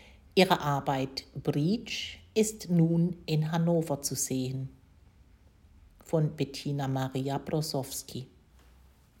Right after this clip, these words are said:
Seit neunzehnhundertzweiundachtzig vergibt die Landeshauptstadt Hannover im zweijährigen Turnus den Kurt-Schwitters-Preis.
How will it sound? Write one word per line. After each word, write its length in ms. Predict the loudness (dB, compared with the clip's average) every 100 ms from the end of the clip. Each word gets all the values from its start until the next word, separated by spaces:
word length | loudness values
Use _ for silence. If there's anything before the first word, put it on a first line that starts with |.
| -20 _ _ _ -20 _ -20 -20 -20 -20 -20 -20 -20 _ _
Seit 400 | -2 6 6 6
neunzehnhundertzweiundachtzig 1600 | 4 4 4 6 6 4 2 2 4 4 0 -8 -10 -8 -4 -4 -2
vergibt 540 | -2 0 -4 -4 -4
die 60 | -2
Landeshauptstadt 1040 | -2 -2 0 0 2 0 0 -2 -2 0
Hannover 600 | 2 4 4 2 2 0
im 300 | 2 0 2
zweijährigen 760 | 0 -2 0 4 4 4 2 0
Turnus 800 | 0 0 4 4 4 2 -2 0
den 280 | 2 2
Kurt-Schwitters-Preis. 1700 | 0 2 2 2 -6 -4 -4 -2 -4 -6 -8 -8 -6 -4 -4 -6 -8